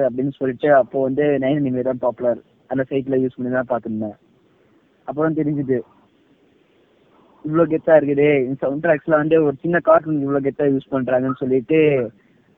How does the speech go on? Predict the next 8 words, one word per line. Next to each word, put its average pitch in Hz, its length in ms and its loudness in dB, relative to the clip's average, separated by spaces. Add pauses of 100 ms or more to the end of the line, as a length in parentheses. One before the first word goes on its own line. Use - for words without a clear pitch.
தெரிஞ்சுது. 135 420 2
அப்புறம் 147 360 4 (120)
அனிமே 151 220 2
எனக்கு 139 340 0
தெரிஞ்சுக்கிட்டேன். 127 520 -2 (2750)
அப்புறம் 151 300 0
டெத் 139 260 -2
நோட், 139 200 0